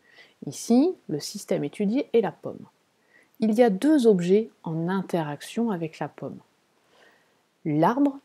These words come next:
touche la pomme, la pomme touche l'arbre. Il y a une action de l'arbre sur la pomme et de la pomme sur l'arbre. On dit que ces deux objets sont en interaction de contact,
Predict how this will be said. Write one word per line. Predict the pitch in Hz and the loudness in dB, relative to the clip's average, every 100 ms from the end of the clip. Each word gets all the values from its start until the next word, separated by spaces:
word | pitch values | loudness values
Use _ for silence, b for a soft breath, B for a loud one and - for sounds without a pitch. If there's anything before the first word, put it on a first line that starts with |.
| _ _ | _ _
touche | - 285 - - | -2 0 0 -6
la | 196 | -6
pomme, | - 156 135 131 _ _ - | -4 -6 -6 -12 _ _ -20
la | 127 | -20
pomme | - 202 220 | -4 0 0
touche | - 214 - 175 | -2 -8 -6 -6
l'arbre. | 135 127 143 _ _ _ | -6 -10 -16 _ _ _
Il | - 160 208 | 0 2 4
y | 202 | 4
a | 214 | 4
une | 165 165 | 0 -2
action | 185 - - 208 | -4 -6 -4 0
de | 180 151 | 0 0
l'arbre | 156 175 170 160 | -2 -2 -4 -8
sur | - 147 | -12 -10
la | 131 123 | -10 -10
pomme | - 143 220 | -4 0 2
et | 247 | 2
de | 202 | 2
la | 190 185 | 2 -2
pomme | _ 226 226 | _ 0 0
sur | 208 - 190 | -2 -6 -4
l'arbre. | 170 139 143 185 | -4 -6 -4 0
On | |
dit | 196 311 | 0 0
que | 240 | -2
ces | - 196 | 2 2
deux | 185 185 | 4 2
objets | 151 139 135 - - 156 208 285 | 0 -4 -8 -8 -8 0 0 0
sont | - 185 | -4 -6
en | 165 | -4
interaction | 156 156 151 156 - 269 | -6 -6 -8 -8 -6 -2
de | 196 | -2
contact, | - 226 214 135 131 - | -2 -6 -4 -6 -10 -18